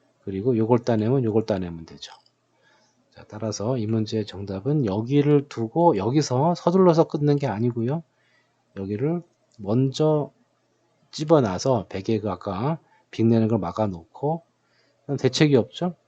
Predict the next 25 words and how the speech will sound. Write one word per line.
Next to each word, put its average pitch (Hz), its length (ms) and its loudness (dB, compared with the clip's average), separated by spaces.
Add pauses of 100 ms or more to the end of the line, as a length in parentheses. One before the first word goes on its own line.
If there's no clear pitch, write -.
(120)
이렇게 110 300 -2
두면 131 400 -2
먹여쳐서 104 420 -2
양쪽 104 360 -6
환격, 107 360 -8 (880)
이렇게 120 240 4
두면 131 360 2
끊어서 185 500 4
역시 131 540 -2 (680)
이것도 101 320 -12
뭐라고 98 300 -4
그러나요? 92 340 -10
하여튼 92 300 -16
이-, - 100 -18
이-, 117 280 -4
이건, 127 260 2
이건 123 220 4
요쪽의 127 300 4
환경이군요. 104 580 -2 (420)
요쪽은 151 360 4
환경이고 160 540 4
요쪽은 123 260 2
단수에 113 300 -2
몰린 92 280 -6
수죠. - 260 -18